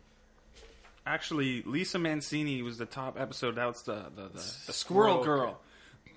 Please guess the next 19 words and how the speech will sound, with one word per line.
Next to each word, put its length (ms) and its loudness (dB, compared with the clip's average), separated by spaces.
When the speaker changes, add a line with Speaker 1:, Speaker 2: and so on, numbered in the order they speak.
Speaker 1:
Because 440 0
she 120 -4
got 140 2
a 40 0
lot 120 2
of 100 -2
Reddit 200 2
hits. 400 -6
So 100 2
Speaker 2:
Viral. 260 8
Speaker 1:
Re-, 100 6
Reddit 80 2
hits, 200 -2
the 100 -10
viral 440 6
at, 140 2
the 100 -6
virality. 840 6
Speaker 2:
The, 520 8